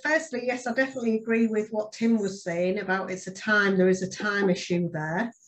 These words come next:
Uh, closing the loop, it's, it's okay to find these things, but unless we properly root cause out what, what is happening at the bottom of it all,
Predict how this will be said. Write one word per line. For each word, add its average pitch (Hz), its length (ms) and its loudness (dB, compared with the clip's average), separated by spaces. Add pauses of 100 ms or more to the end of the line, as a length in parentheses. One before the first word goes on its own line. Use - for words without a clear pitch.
(440)
Uh, 190 240 2
closing 240 540 4
the 208 80 4
loop, 214 380 2
it's, - 260 -12
it's 226 220 -2
okay 214 340 0
to 202 140 -6
find 214 420 4
these 170 300 -2
things, 175 260 0
but 180 120 -8
unless 190 340 -2
we 185 60 -2
properly 190 360 -2
root 185 300 2
cause 180 340 -2
out 180 400 2
what, 185 320 -4
what 190 300 -2
is 185 120 -4
happening 185 380 2
at 180 80 2
the 175 80 -8
bottom 185 380 -4
of 175 80 -4
it - 120 -8
all, 180 440 -2